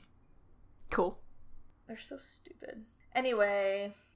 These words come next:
Speaker 2: So yeah, I don't know. Think for yourself. Should we take animals? Should we not take animals? Should we just let them die? Should we interfere? We're already interfering. Should we make it worse? Should we make it better? I don't know. Nobody knows.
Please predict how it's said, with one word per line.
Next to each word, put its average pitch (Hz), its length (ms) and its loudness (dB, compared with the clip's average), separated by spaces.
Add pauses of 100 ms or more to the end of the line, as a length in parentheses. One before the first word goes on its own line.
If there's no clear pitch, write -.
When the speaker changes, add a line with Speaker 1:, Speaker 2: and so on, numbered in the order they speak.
(440)
Speaker 2:
So - 160 -6
yeah, 285 280 8
I 208 60 10
don't 294 140 4
know. 240 180 6
Think 294 200 -4
for 311 120 0
yourself. 247 920 8 (800)
Should 220 220 2
we 254 100 -8
take 247 440 -2
animals? 254 380 -2
Should - 140 -4
we 214 60 0
not 240 160 2
take 254 180 -4
animals? 269 340 0
Should 220 120 -2
we 185 60 0
just 220 180 0
let 254 120 4
them 240 140 0
die? 233 320 8
Should 262 160 -2
we 202 80 -2
interfere? 262 580 4
We're 214 160 6
already 269 320 12
interfering. 254 600 0
Should - 100 -4
we 196 100 4
make 247 200 -2
it 247 100 2
worse? 220 260 4
Should 226 100 -4
we 214 100 0
make 233 180 -2
it 240 100 -2
better? 214 380 8 (560)
I 294 160 12
don't 320 180 12
know. 311 680 12
Nobody 320 500 12
knows. 302 640 10